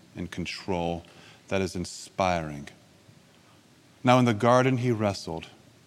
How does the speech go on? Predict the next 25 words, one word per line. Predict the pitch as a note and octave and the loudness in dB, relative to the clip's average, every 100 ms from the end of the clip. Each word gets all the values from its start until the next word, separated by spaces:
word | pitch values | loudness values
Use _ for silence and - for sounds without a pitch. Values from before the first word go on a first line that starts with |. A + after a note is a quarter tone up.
| _ | _
from | - E2+ | -6 -2
this | F2 G2 | -2 -2
point | - G#2+ G#2 | -4 -4 -4
forward | - - G#2+ A2+ A2 | -8 -6 -2 0 0
resolute. | A2 A2 A2+ G2+ F2 - - - - _ _ _ _ _ _ _ _ _ _ _ _ _ _ _ - | -2 -2 -4 -4 -6 -8 -18 -20 -20 _ _ _ _ _ _ _ _ _ _ _ _ _ _ _ -6
He | C#3 | -2
is | A#2+ | 0
in | B2 A#2+ | 0 -2
control. | A2 A2+ - A2 F2+ E2 - _ _ _ _ _ _ _ _ _ _ - - - | -2 -6 -6 -6 -8 -10 -16 _ _ _ _ _ _ _ _ _ _ -20 -20 -10
His | A2 | -8
captors | - B2+ - A#2+ A2+ | 4 4 4 0 -2
come | - B2 B2 | 0 0 0
to | B2 | 0
him, | A#2+ C#3+ D3 - - - - | -2 -4 -8 -18 -20 -20 -6
and | A2+ | -4
Jesus | A2 A#2+ A2 G#2+ - | 0 0 0 -4 -2
rebukes | A2+ G2 A2 A2+ - | -4 0 0 0 -4
the | B2+ | -10
captors. | - B2 C3+ - D2 D2 - - - - _ _ _ _ - _ | -4 -2 -2 -6 -10 -10 -16 -20 -20 -20 _ _ _ _ -20 _
He | - G#2+ | -2 0
is | F#2 | 2
in | F#2 | -2
control. | F2+ F2 - F#2+ E2 - - _ _ - - - _ - _ _ _ _ _ - | -4 -6 -4 -6 -6 -14 -20 _ _ -20 -20 -20 _ -20 _ _ _ _ _ -12
He's | G#2+ | -10
confident. | - A2+ G#2 - F#2 F2 | -4 -4 -4 -6 -10 -12